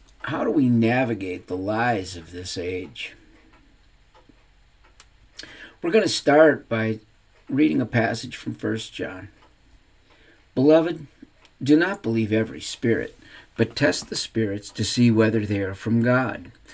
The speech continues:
For many false prophets have gone out into the world. And by this you know the Spirit of God.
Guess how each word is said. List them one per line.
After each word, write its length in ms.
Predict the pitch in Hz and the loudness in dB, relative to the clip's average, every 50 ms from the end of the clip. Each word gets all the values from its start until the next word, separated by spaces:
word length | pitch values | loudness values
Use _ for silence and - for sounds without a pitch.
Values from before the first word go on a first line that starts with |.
| - - - - - _ | -20 -20 -20 -20 -20 _
For 140 | - - 151 | 0 2 4
many 280 | 160 170 165 156 156 151 | 6 8 8 8 6 6
false 400 | 151 - 143 139 139 123 - - | 2 2 0 2 0 0 -4 -8
prophets 600 | - - - 120 120 120 117 - - 117 - - | -8 -4 0 0 2 2 0 -2 -6 -8 -4 -2
have 180 | 123 113 113 113 | -2 0 0 2
gone 320 | 117 117 117 117 120 123 | 2 2 4 4 4 2
out 180 | 123 120 123 110 | 4 2 2 2
into 260 | 110 113 117 - - | 2 0 0 0 0
the 80 | 120 127 | -2 -2
world. 460 | 110 - - - - - 98 - - - _ _ _ _ - - - - - - _ _ _ _ _ _ _ _ - | -2 -4 -8 -10 -10 -12 -14 -16 -18 -20 _ _ _ _ -20 -20 -20 -20 -20 -20 _ _ _ _ _ _ _ _ 0
And 180 | - 120 123 120 | 4 4 6 6
by 180 | 135 135 135 | 6 6 4
this 280 | 131 131 147 135 - - | 4 4 0 0 2 2
you 80 | 143 139 | 4 6
know 320 | 131 135 143 160 160 147 | 6 6 6 6 4 2
the 100 | 117 110 | 0 -2
Spirit 400 | 104 - - - 107 101 101 98 | -6 -6 -6 -6 -4 -4 -4 -6
of 140 | 98 92 - | -8 -10 -8
God. 320 | - 92 98 90 85 80 | -6 -6 -6 -8 -12 -14